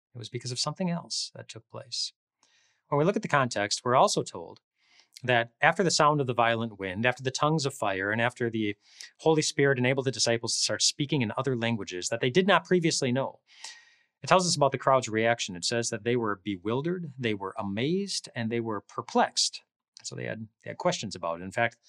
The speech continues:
we're told that they started asking the question, "Well, what does this mean?" They didn't understand it at all. And then they even accused the disciples of being drunk, of having too much wine to drink.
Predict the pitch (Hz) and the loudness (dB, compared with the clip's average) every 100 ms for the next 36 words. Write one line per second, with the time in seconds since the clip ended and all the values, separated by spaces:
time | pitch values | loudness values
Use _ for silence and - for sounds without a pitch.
0 | - - 110 131 127 113 - 135 120 127 | -16 -8 -2 0 2 0 2 4 4 2
1 | - 104 - 135 - 95 101 104 127 110 | 0 -2 0 0 0 -2 -2 0 -2 -2
2 | 104 135 113 92 98 127 120 120 131 123 | -4 -2 -4 -4 -2 0 0 0 0 0
3 | 117 110 127 - - _ _ _ _ _ | -2 -2 -2 -2 -6 _ _ _ _ _
4 | _ _ _ _ _ _ _ 135 175 185 | _ _ _ _ _ _ _ 2 4 4
5 | 139 127 110 - 143 135 123 113 131 - | 4 2 -2 -2 -2 -2 -4 -2 0 -2
6 | - - 95 127 107 104 - 143 131 _ | -4 -8 -6 -4 -4 -6 -10 -10 -12 _
7 | _ _ _ _ _ _ - 139 135 160 | _ _ _ _ _ _ 0 2 2 2
8 | 143 143 151 156 123 98 90 - | 4 4 6 4 0 -4 -8 -10